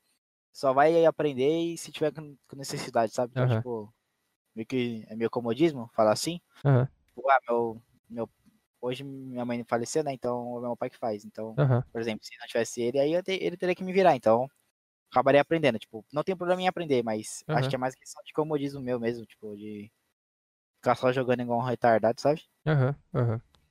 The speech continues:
Speaker 1: Então,
Speaker 2: É
Speaker 1: acho que o dia inteiro não, não tem, não tem interesse em aprender, sabe?
Speaker 2: Entendi. E num pós-pandemia, né? Qual seria o date perfeito pra você?
Speaker 1: Que o quê?
Speaker 2: O date, o encontro perfeito.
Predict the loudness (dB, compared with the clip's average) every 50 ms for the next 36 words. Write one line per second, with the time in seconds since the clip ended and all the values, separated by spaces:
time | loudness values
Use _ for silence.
0 | _ _ _ _ _ _ -20 -20 -20 _ _ _ 0 2 2 4 4 2 2 2
1 | 2 2 2 0 -2 -4 -8 -14 -14 -14 -16 -18 -14 _ 0 2 2 2 0 -2
2 | -2 -2 -2 -4 -6 -8 0 0 0 0 0 -2 -8 -8 -10 -12 -10 -6 -6 -6
3 | -2 -2 0 0 0 -2 -4 -8 -8 -6 -6 -6 -6 -8 -10 -12 _ _ _ _
4 | _ -4 -4 -4 -2 -2 0 2 2 2 4 4 6 6 6 6 4 0 -6 -14
5 | -16 -18 -20 -20 -20 _ _ _ _ _ _ -2 0 0 2 2 0 0 0 0
6 | 0 0 0 -2 -2 -4 -6 _ _ _ _ _ _ _ _ -4 -2 2 2 4
7 | 4 6 6 4 2 2 2 4 4 6 6 4 2 2 0 0 0 0 0 2
8 | 2 0 -2 -2 -4 -4 -6 -6 _ _ _ _ _ _ _ _ _ _ _ _
9 | _ _ _ _ _ _ _ _ _ _ _ _ _ _ -20 -20 -20 _ _ -12
10 | -4 2 4 4 4 4 2 -2 -8 _ _ _ -2 2 4 4 4 4 2 -2
11 | -2 0 2 2 2 2 0 0 -2 -2 -2 -2 -4 -4 -2 -2 -2 -2 -2 -2
12 | -2 -2 -2 -2 -6 -10